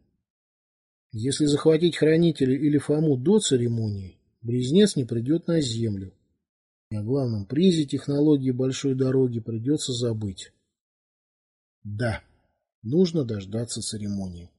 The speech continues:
«Комиссар», подал голос Ортега. Сантьяго покосился на помощника.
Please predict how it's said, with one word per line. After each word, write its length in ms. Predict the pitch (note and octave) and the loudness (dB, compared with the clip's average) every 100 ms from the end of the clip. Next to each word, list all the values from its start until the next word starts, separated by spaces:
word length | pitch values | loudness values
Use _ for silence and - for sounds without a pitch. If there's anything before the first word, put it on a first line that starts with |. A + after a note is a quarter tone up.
| _ _ _ _ _ _ _ _ _ _ _ | _ _ _ _ _ _ _ _ _ _ _
«Комиссар», 540 | A2 B2+ - F#3 E3+ | -6 -2 4 6 6
подал 340 | - C3 A#2 A#2 | 2 -2 -2 -4
голос 380 | A#2+ A2+ - | -4 -6 -4
Ортега. 500 | A#2 A2+ A#2+ G#2 F#2 - _ _ _ _ _ | -6 -6 -6 -8 -10 -16 _ _ _ _ _
Сантьяго 560 | - A#2 A2 A#2+ D#3 C#3+ | -16 -8 -6 0 0 0
покосился 600 | B2+ A2 A2+ - B2 A#2 | -6 -8 -6 -4 -4 -4
на 80 | A2+ | -6
помощника. 720 | - A#2 A2+ G#2+ G3 - - | -6 -6 -4 -6 -10 -16 -20